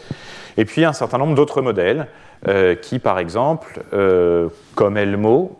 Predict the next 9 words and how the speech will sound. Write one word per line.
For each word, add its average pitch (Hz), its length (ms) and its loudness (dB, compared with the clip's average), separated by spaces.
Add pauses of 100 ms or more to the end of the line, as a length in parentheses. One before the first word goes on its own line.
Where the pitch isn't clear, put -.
(120)
euh, 101 320 2
regardent 104 520 2
les 95 180 0
mots 101 240 0
au 98 40 0
niveau 95 220 -2
des 92 140 0
caractères, 135 800 0 (400)
ou, 151 500 6